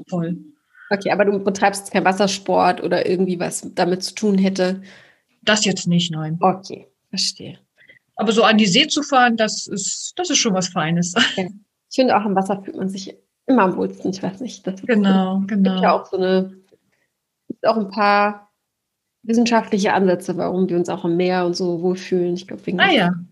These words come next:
Speaker 2: wegen der Freiheit, also wegen diesem Blick, der so unendlich ins Unendliche geht.
Speaker 1: Wahrscheinlich. Und das Meeresrauschen wahrscheinlich und der Duft, ich vermute ich
Speaker 2: Ja,
Speaker 1: jetzt
Speaker 2: ja.
Speaker 1: mal.
Speaker 2: Ja, <laughs> oh Gott, ich vermisse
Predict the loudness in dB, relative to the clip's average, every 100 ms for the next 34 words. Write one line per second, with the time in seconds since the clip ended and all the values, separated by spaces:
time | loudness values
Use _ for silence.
0 | _ _ _ -4 -2 -2 -6 -8 -8 -10
1 | -12 -16 _ _ _ _ _ _ _ _
2 | -4 0 0 0 0 0 -2 0 0 0
3 | -2 -4 0 0 -2 -6 -14 -6 -4 -2
4 | -2 -2 0 0 -2 -6 -6 -6 -6 -8
5 | -6 -4 -2 -4 -6 -6 -2 0 0 -4
6 | -18 -20 _ _ -10 -2 0 0 0 0
7 | -2 -4 -4 -2 2 2 2 -2 2 2
8 | 2 0 -2 -4 -2 0 0 0 -2 0
9 | 0 2 2 0 -6 -10 -10 _ _ _
10 | -2 0 2 2 2 2 2 0 -2 _
11 | _ -4 -2 -2 -4 -8 -8 -12 -12 -20
12 | -18 -12 -10 -10 -10